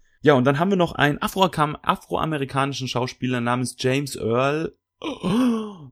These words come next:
Allen Star Wars-Fans ist jetzt kurz die Hose aufgegangen. Nein, es ist nicht James Earl Jones. Es gibt einen afroamerikanischen Schauspieler, der James Earl heißt. Ja, keine Ahnung.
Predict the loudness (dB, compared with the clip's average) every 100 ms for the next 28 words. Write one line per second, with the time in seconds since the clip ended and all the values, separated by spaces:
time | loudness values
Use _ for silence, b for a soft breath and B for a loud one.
0 | _ 0 0 2 0 0 0 -2 -4 -6
1 | -14 -6 -2 -2 -2 2 2 0 -10 -18
2 | -18 -4 0 0 -2 -4 -6 -8 -8 -8
3 | -6 -4 -4 -2 0 2 2 4 4 4
4 | 2 2 2 0 0 -4 -8 -4 -4 -2
5 | -2 -2 -2 -4 -4 -4 -4 -4 -6 -6
6 | -6 -8 -8 -6 -6 -4 -2 -2 -4 -2
7 | -2 -2 -6 -10 -14 b b b b b
8 | 0 0 -2 -14 _ 0 2 2 0 -8